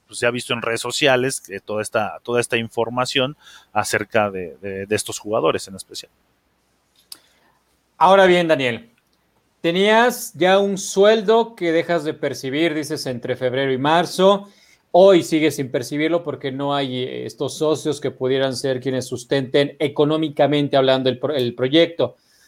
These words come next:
Speaker 2: ¿Qué estás esperando de propuesta? ¿Habría algún, eh, digamos, algunos parámetros que tú ya tienes bien claros cuando te hablen y se sienten a platicar contigo para decir, "Sí sigo en el proyecto" o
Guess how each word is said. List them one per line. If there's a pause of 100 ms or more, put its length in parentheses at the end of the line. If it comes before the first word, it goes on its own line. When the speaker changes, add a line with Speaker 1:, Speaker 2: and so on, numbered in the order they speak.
(640)
Speaker 2:
¿Qué
estás
esperando
de
propuesta? (360)
¿Habría
algún,
eh, (360)
digamos,
algunos
parámetros
que
tú
ya
tienes
bien
claros (220)
cuando
te
hablen
y
se
sienten
a
platicar
contigo
para
decir,
"Sí
sigo
en
el
proyecto"
o